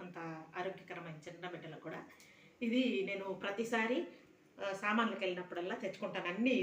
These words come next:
దినుసులన్నీ నేను ప్రతి నెల తెచ్చుకుంటాను, అవన్నీ నేను వాడతాను. ఓకే, ఇది జాజికాయ అన్నమాట, మంచిది ఆరోగ్యానికి. ఇవన్నీ కొంచెం కొబ్బరి,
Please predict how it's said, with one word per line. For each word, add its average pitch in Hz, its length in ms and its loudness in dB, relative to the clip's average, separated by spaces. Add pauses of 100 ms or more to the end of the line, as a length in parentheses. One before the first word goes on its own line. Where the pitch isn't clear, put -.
దినుసులన్నీ 226 580 4
నేను 185 240 2
ప్రతి 185 320 -2
నెల 185 180 2 (100)
తెచ్చుకుంటాను, 175 580 -2 (720)
అవన్నీ 240 400 10
నేను 254 160 12 (160)
వాడతాను. 214 480 8 (500)
ఓకే, 370 160 6 (580)
ఇది 180 140 6 (380)
జాజికాయ 165 460 6
అన్నమాట, 160 300 4 (180)
మంచిది 175 340 4 (260)
ఆరోగ్యానికి. 165 600 4 (540)
ఇవన్నీ 220 340 12 (200)
కొంచెం 277 360 10 (120)
కొబ్బరి, 180 340 10